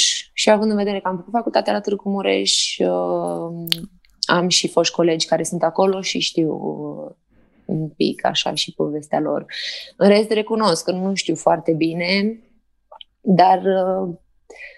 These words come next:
eu știu foarte mulți care încearcă să se detașeze în București și în Cluj. Deci, uh, nu știu exact să zic concret situația în celelalte orașe,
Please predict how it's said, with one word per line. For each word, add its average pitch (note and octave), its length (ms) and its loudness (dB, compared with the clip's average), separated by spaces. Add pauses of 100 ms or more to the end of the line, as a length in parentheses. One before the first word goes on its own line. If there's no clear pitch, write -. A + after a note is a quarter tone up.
(280)
eu F#3+ 220 6
știu G3+ 200 2
foarte G3 520 4
mulți F#3+ 200 -4
care F#3 240 -2
încearcă F#3 300 -4
să F3 120 -8
se E3+ 140 -4
detașeze F3 600 2
în D#3+ 80 -4
București D#3+ 420 -2
și - 80 0
în E3+ 100 -2
Cluj. E3+ 540 -2
Deci, - 480 -4
uh, E3 400 -2
nu G3+ 180 6
știu G3 180 2
exact E3 220 2
să F3+ 100 0
zic E3+ 160 2
concret E3+ 520 2
situația D#3 600 2
în D#3 120 -6
celelalte D3+ 420 -2
orașe, F3+ 680 0